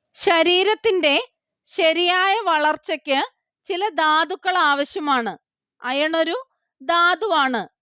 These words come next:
അയൺ കഴിക്കുന്നതിലൂടെ വിളർച്ചയെ നമുക്ക് തടയാനാവും.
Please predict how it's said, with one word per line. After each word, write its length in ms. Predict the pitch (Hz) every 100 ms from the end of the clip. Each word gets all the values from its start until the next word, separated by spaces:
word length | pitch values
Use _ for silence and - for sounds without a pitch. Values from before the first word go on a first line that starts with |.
| _ _ _ _
അയൺ 320 | 277 302 349 415
കഴിക്കുന്നതിലൂടെ 1120 | 392 311 294 330 320 320 311 285 269 285 480 _ _ _ _
വിളർച്ചയെ 760 | 262 311 330 349 359 - 392 381
നമുക്ക് 380 | 370 302 285 440
തടയാനാവും. 840 | 359 311 302 294 285 262 294 285